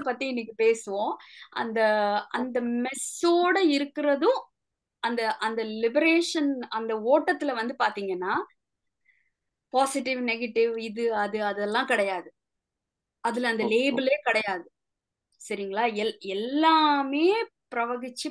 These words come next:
Speaker 1: போறதுதான் அந்த, அந்த ஃப்ளோ. நம்ம
Speaker 2: ஓகே.
Speaker 1: அறிவு தான் அது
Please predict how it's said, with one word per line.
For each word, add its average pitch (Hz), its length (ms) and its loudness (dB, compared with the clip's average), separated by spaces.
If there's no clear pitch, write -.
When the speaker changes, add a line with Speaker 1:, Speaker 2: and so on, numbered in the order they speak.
Speaker 1:
போறதுதான் 220 680 -4
அந்த, 214 280 -4
அந்த 226 260 -2
ஃப்ளோ. 196 260 -6
நம்ம 359 340 2
Speaker 2:
ஓகே. 214 180 4
Speaker 1:
அறிவு 339 340 6
தான் - 360 2
அது - 160 -2